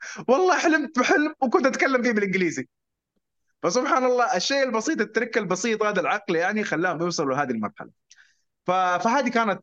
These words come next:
باللغة الإنجليزية. فكان عندي خلفية الحمد لله سابقة، وكنت أقرأ طبعًا الكوميك، عارف الكوميك القديم، المانجا والأشياء دي كلها كانت بالإنجليزي. فكان عندي شوية الحمد لله بعض ال-، المعرفة اللغوية باللغة الإنجليزية. فهذا ساعد كثير،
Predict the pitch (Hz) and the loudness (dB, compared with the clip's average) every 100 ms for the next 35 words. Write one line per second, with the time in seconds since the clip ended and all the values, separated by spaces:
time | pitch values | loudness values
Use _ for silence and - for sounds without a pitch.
0 | - 165 170 160 139 131 123 117 113 98 | -4 0 2 2 0 -2 -4 -2 -4 -2
1 | 139 208 202 220 214 165 139 - 165 131 | -2 -2 -2 -2 -2 -2 -4 -2 -2 0
2 | 147 135 139 113 135 113 - 135 - _ | -2 0 -2 0 -2 -4 -4 -6 -6 _
3 | _ - 214 320 269 254 180 160 170 151 | _ -2 2 4 2 4 2 4 4 2
4 | 156 151 147 147 - 175 147 _ - 143 | 2 2 0 0 0 0 -2 _ -6 0
5 | 151 170 135 - 151 135 131 123 120 123 | 2 2 0 0 0 0 0 0 0 0
6 | 143 131 123 117 110 107 107 98 95 90 | 0 2 0 -2 -4 -4 -2 -2 -2 -2
7 | 76 123 160 143 131 131 127 143 127 127 | -4 0 0 2 2 2 2 0 -2 0
8 | 135 135 127 - - 156 139 143 139 143 | 0 0 -2 -6 -4 -2 0 -2 0 0
9 | 110 98 - _ _ _ _ 196 285 269 | -2 -8 -16 _ _ _ _ 0 2 2
10 | 285 247 247 247 208 185 185 170 185 175 | 0 0 2 2 0 0 0 0 0 0
11 | 156 143 190 170 156 139 127 120 117 110 | 0 0 0 0 0 -2 -4 -6 -6 -4
12 | 104 98 117 147 156 151 123 123 135 170 | -2 -4 -2 0 2 0 0 0 0 0
13 | 127 127 110 101 95 98 92 - 170 151 | 0 0 0 -4 -6 -10 -10 -4 0 0
14 | 170 147 117 123 135 147 - | 2 2 0 -2 0 0 -2